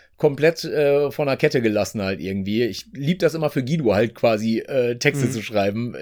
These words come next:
Speaker 1: die der dann halt irgendwie auch singt, so in der Strophe. Ähm, ist wahrscheinlich, wahrscheinlich dieser C-Teil, ne, mit dem Tunnelblick und in, den, in, in dem Teil da irgendwie zu finden, oder?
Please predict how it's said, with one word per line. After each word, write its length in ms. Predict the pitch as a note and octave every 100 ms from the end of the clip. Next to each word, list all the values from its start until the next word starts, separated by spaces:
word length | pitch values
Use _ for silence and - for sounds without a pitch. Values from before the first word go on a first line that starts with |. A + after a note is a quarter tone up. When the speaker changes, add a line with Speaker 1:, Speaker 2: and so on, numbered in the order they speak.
| A#2+
Speaker 1:
die 160 | B2
der 180 | A#2+ C#3
dann 180 | A2+ G2+
halt 160 | F#2+
irgendwie 240 | A2 A2 E2+
auch 140 | G2+
singt, 260 | G2+ G2 A2+
so 60 |
in 80 | G#2+
der 80 | G2+
Strophe. 420 | - G#2+ G2 A#2+ - - - - -
Ähm, 560 | C#3+ D3+ D3+ D3 C#3 - - - - -
ist 180 | A#2
wahrscheinlich, 480 | B2+ - A#2 E3 D#3+
wahrscheinlich 360 | C3 B2+ C3+ D3+
dieser 240 | D#3 A#2+
C-Teil, 440 | - D3+ - F#2 F#2
ne, 140 | G#2+
mit 140 | A2+ A#2+
dem 100 | A#2
Tunnelblick 380 | C3+ C3+ B2+
und 80 | A#2+
in, 160 | A#2 A#2
den, 360 | A#2+ A2+ A#2
in, 220 | A#2+ C3+ B2
in 140 | A#2+
dem 160 | C3 C#3
Teil 240 | A2 F#2+
da 80 | F2+
irgendwie 240 | F2+ F#2
zu 140 | F#2 F#2+
finden, 260 | G2 E2+
oder? 340 | F2+ G#2+ D#3